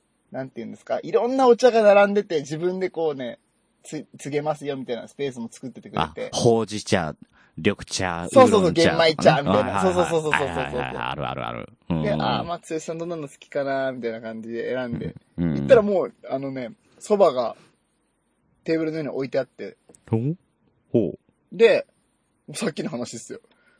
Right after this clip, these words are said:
Speaker 1: なんかね、「一味かけといたよ」って言われて。
Speaker 2: <laughs> あ、店員さんじゃないんだ。
Speaker 1: あ。
Speaker 2: かけたのは、
Speaker 1: そう。
Speaker 2: 剛さんなんだね。
Speaker 1: 剛さん。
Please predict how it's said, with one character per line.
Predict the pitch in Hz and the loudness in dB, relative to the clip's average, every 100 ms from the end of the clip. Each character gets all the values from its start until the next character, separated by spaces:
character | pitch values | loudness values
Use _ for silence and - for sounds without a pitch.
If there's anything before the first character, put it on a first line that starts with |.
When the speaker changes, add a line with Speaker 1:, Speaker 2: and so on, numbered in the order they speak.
| _ _ _ _ _ - | _ _ _ _ _ -10
Speaker 1:
な | 139 | -8
ん | |
か | 120 | -6
ね、 | 104 - _ | -8 -16 _
「一 | 185 - | -8 -4
味 | 294 | -4
か | 320 | -2
け | 277 | 0
と | 294 196 | 4 4
い | |
た | 165 | 4
よ」 | 139 | 2
っ | 139 | 0
て | 127 | -2
言 | |
わ | 117 | -4
れ | 117 | -4
て。 | - 95 - _ _ _ _ _ _ _ _ | -10 -14 -16 _ _ _ _ _ _ _ _
Speaker 2:
<laughs> | - - - - - - | -4 -4 -8 -14 -4 -2
あ、 | - 165 - - - _ | 2 2 0 -20 -20 _
店 | - 156 | -2 0
員 | 208 | 2
さ | - | 2
ん | 220 | 4
じ | 208 | 4
ゃ | |
な | 180 | 2
い | 196 | 2
ん | |
だ。 | 117 | 0
Speaker 1:
あ。 | |
Speaker 2:
か | - | 0
け | 202 240 | 0 2
た | 165 | 2
の | 113 104 | 0 0
は、 | 113 165 131 76 - - _ _ | 2 0 0 -4 -10 -20 _ _
Speaker 1:
そ | - - - 190 170 123 - | -20 -18 2 10 10 10 2
う。 | - - | -4 2
Speaker 2:
剛 | 160 | 2
さ | - 214 | 2 0
ん | 170 | 2
な | 147 | 2
ん | |
だ | 85 | 0
ね。 | 87 - - - - | -4 -6 -4 -2 4
Speaker 1:
剛 | - - | 4 4
さ | - | 2
ん。 | 262 | 2